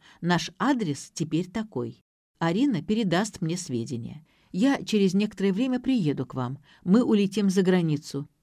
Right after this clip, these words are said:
Начнём всё с чистого листа. Я добьюсь успеха. Не бойся, я обязательно тебя найду. Что бы кто ни говорил, я тебя найду. Не верь никому, кто скажет, что я умерла.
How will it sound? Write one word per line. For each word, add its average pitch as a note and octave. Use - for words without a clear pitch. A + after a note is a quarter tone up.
Начнём F#3+
всё C4+
с C#4+
чистого F#3+
листа. C#3+
Я C#4
добьюсь D#3
успеха. -
Не F3+
бойся, E3
я F3+
обязательно F3
тебя D3+
найду. C#3
Что -
бы B3+
кто B3+
ни A3
говорил, D#3+
я D#3
тебя D#3
найду. C3+
Не G3
верь A3
никому, A3+
кто D#3
скажет, F#3
что -
я D3
умерла. C3+